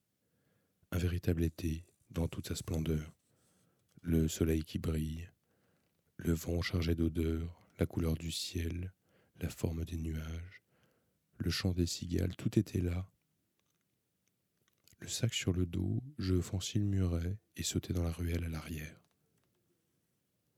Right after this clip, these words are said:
Une fois, dans mon enfance, j'avais fait une fugue par une aussi belle matinée estivale. Je n'arrivais plus à me rappeler la raison de ma fugue.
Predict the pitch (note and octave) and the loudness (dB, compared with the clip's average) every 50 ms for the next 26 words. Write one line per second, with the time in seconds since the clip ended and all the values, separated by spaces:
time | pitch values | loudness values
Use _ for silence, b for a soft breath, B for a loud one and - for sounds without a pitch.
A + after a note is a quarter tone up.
0 | _ _ _ _ _ _ _ - - F#2 F2+ - - - A2 A2+ - - _ _ | _ _ _ _ _ _ _ 0 0 0 0 0 2 4 4 4 4 0 _ _
1 | _ _ _ _ _ - - F#2 F#2 F#2 G2+ G#2 G#2 G2 F#2 F2+ - - G2 F#2 | _ _ _ _ _ -2 2 4 4 6 6 6 4 4 4 2 0 0 0 0
2 | F#2+ G#2 A2 - - - F2+ E2+ F2 F2 - - F#2+ F2+ F2 - - - - F#2 | 2 0 -2 0 2 2 2 2 2 -2 -2 -2 -2 -2 -2 -6 -10 -10 -8 -6
3 | F2+ F2+ F2+ F#2+ F#2 F2+ - b b b b b b b b b - - F2 E2 | -6 -6 -6 -8 -10 -10 -12 b b b b b b b b b -2 0 0 0
4 | F2 F2 E2+ F2+ - - - - F#2 F#2 F#2 F2+ F#2 F#2 F#2+ F#2+ F#2 F2+ F2 - | 0 0 0 -2 -2 -2 -2 -4 -2 0 0 0 0 0 -2 -2 -4 -6 -8 -8
5 | - E2+ E2+ - - - F2+ F2 F2 F2 E2+ - - - - F2+ E2+ D#2+ D#2+ E2 | -8 -8 -8 -8 -8 -8 -6 -6 -4 -6 -8 -10 -12 -10 -8 -6 -6 -6 -6 -6
6 | E2+ F2 F2+ - _ _ _ _ _ _ _ _ _ _ _ _ _ _ _ _ | -8 -10 -12 -14 _ _ _ _ _ _ _ _ _ _ _ _ _ _ _ _
7 | _ _ _ _ _ _ _ - - G#2 F#2+ G#2 A#2 A2+ A#2 - - - C#3+ C#3+ | _ _ _ _ _ _ _ 0 2 4 4 6 6 4 4 4 4 2 4 4
8 | A#2+ G#2+ F#2+ F#2 F2+ F#2 - F#2+ F#2+ - - G#2 G2 G2 F#2 F2+ F2+ F2 F#2+ F2 | 4 4 2 2 0 0 -2 -2 -4 -2 -4 -4 -2 -2 -4 -4 -2 -2 -2 -2
9 | - F#2 F2+ F2+ F2 E2+ D#2 - - - - - F2+ - - - | -2 -4 -4 -4 -6 -6 -8 -10 -12 -12 -12 -12 -12 -14 -18 -20